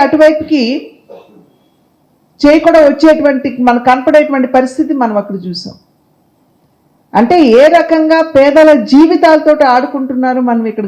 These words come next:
గమనించాలి. ప్రతి లబ్ధిదారుడి దగ్గర కూడా దగ్గర దగ్గర పాతిక వేల దగ్గర నుండి లక్ష రూపాయల వరకు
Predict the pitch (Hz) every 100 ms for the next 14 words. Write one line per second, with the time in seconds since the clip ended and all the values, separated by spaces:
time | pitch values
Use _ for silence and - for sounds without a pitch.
0 | 190 185 185 175 180 170 - _ _ _
1 | _ _ _ _ - 180 311 277 240 220
2 | 285 302 285 269 269 247 269 262 262 269
3 | 277 254 254 269 262 269 262 233 247 254
4 | 247 247 240 247 254 302 294 277 233 -
5 | 269 277 294 285 269 269 339